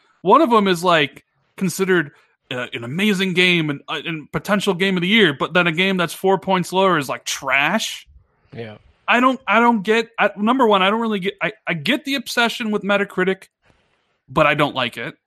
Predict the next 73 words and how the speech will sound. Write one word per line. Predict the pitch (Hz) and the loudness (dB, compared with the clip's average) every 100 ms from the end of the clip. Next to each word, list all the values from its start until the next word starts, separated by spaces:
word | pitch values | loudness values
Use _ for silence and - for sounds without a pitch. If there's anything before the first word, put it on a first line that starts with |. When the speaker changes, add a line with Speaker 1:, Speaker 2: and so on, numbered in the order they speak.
| _ - | _ -8
Speaker 1:
right? | 131 147 - _ _ _ _ _ - - | -4 -4 -6 _ _ _ _ _ -14 -2
I | 175 | 2
understand | 214 190 - - 185 185 165 147 135 _ _ - | 2 2 0 0 2 4 2 -2 -8 _ _ -8
<clears throat> | 185 | -2
why | 143 147 | 0 -2
people, | - 165 165 151 139 123 _ _ _ - | -4 -6 -2 0 0 -4 _ _ _ -6
you | |
know, | 139 131 | -4 -2
they, | 139 139 | -2 -2
they, | 143 143 | -2 -2
they | 135 139 | -2 -4
sit | - 180 | -4 -2
there | 175 | 0
and | 160 | 0
they | |
make | 160 156 | 0 0
review | 165 143 165 | -2 0 0
threads | 160 175 156 147 | 0 0 0 0
and | 151 | -4
then | 151 | -2
they're | 165 | -2
like, | 180 | 0
"Oh | 277 | 2
my | 269 | 2
God, | 254 247 | 2 -2
I | 220 | -2
got | 233 | -2
a | |
nine | 240 220 | -2 -2
out | |
of | 220 | -2
ten. | 233 190 | 0 -2
Okay. | 185 226 180 208 | 0 -2 -2 -2
Oh, | 302 | 0
we | 285 | 2
got | 294 | 2
an | 262 | 2
eight | 262 | 0
out | 233 | 0
of | 220 | 0
ten. | 214 156 185 | -2 -4 -4
Oh, | 311 302 | 0 0
it's | 262 226 | -2 -6
seven | - 320 277 | -2 0 0
out | 254 | 0
of | |
ten." | 269 247 | 0 -2
Oh, | 285 208 | -2 -2
like, | 220 214 214 | 2 2 2
people, | 330 359 302 | 0 2 0
like, | 262 247 | 0 0
live | 208 190 202 247 220 160 - _ _ - | 0 2 4 4 2 -2 -12 _ _ -4
and | 175 | -2
breathe | 170 175 214 196 | 0 0 2 0
for, | - 160 | -2 -2
like, | 143 170 | -2 -2
"Oh, | 160 | -2
is | 147 | -4
it | 151 | -6
gonna | 147 | -6
get | 147 | -4
an | 160 | -2
eighty-seven? | 160 156 202 214 226 | -4 -2 0 0 0
Is | 147 | -4
it | |
gonna | 147 | -4
get | 147 147 | -4 -2
an | 147 | -2
eighty-nine? | 143 143 170 | 0 0 2
How | 185 | 2
about | 226 254 | 0 0
a | |
ninety-one?" | 254 247 240 277 220 131 | 0 0 2 2 2 0